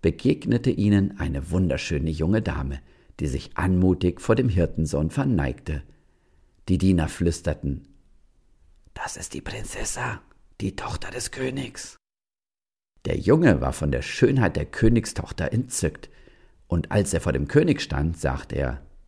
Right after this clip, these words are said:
„Königliche Majestät, ich biete hiermit untertänigst meine Dienste als Krieger an. Meine Soldaten werden alles erobern, was mein König zu erobern befiehlt.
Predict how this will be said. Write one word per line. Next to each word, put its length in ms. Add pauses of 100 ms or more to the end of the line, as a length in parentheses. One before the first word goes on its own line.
(760)
„Königliche 600
Majestät, 760 (520)
ich 260
biete 240
hiermit 500
untertänigst 1000
meine 260
Dienste 480
als 280
Krieger 520
an. 180 (680)
Meine 320
Soldaten 720
werden 400
alles 400
erobern, 560 (260)
was 220
mein 260
König 400
zu 140
erobern 560
befiehlt. 560